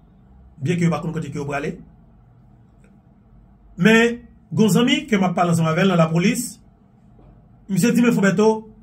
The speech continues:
mòd operatwa nèg yo, se bagay ki prè-, ki prepare, ki kalkile, ki pa nenpòt, e pa nenpòt moun ki va ale strateji sa. Tande byen, wi? M'a pale avèk yon polisye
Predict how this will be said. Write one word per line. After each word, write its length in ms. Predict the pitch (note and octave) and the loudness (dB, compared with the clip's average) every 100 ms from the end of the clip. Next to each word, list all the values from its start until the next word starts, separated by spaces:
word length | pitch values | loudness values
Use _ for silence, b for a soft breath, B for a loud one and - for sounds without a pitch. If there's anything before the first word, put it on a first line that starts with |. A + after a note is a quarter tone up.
| - _ _ _ _ - | -20 _ _ _ _ -8
mòd 520 | D#3+ G#3 B3+ E3 C3+ G#3 | 2 4 4 2 -2 0
operatwa 440 | F3 G3+ E3+ E3+ | 2 0 0 0
nèg 160 | D#3+ D#3+ | 0 -2
yo, 80 | F#3+ F3 - - - - - - - | -4 -6 -16 -20 -20 -20 -20 -20 -20
se 160 | - F3 | -12 -6
bagay 220 | D#3+ D3+ | -4 -6
ki 80 | C#3+ | -8
prè-, 160 | C#3+ C#3+ | -10 -12
ki 160 | - D#3 - | -10 -6 0
prepare, 420 | F#3+ F3+ D#3+ F3+ F3+ - - - - | 0 0 -2 -4 -8 -18 -20 -18 -10
ki 140 | F#3+ | -4
kalkile, 480 | G#3 F#3 F3+ F#3+ F#3+ F#3 | -2 -2 -2 -2 -2 -2
ki 80 | E3+ | -2
pa 140 | F3 | 2
nenpòt, 320 | E3 E3 D#3+ | 2 0 -6
e 80 | E3 | -4
pa 80 | E3 | -2
nenpòt 240 | D#3+ D#3 | -2 -4
moun 160 | D3+ C#3 | -8 -10
ki 80 | C3+ | -8
va 60 | |
ale 100 | C3 | -6
strateji 400 | A#2 B2 A#2+ A2+ G#2 | -8 -8 -8 -8 -8
sa. 100 | G2+ - - _ _ _ _ _ _ - | -12 -18 -20 _ _ _ _ _ _ -12
Tande 160 | E3+ B3 | -4 0
byen, 160 | A#3 B3+ | 2 0
wi? 80 | C4+ - b b b | -2 -10 b b b
M'a 160 | G#3 | 0
pale 160 | G3+ A#3 | 2 2
avèk 160 | A3 | 2
yon 160 | A3 E3+ | -2 -2
polisye 460 | G#3+ F#3+ - - | -2 0 -2 -6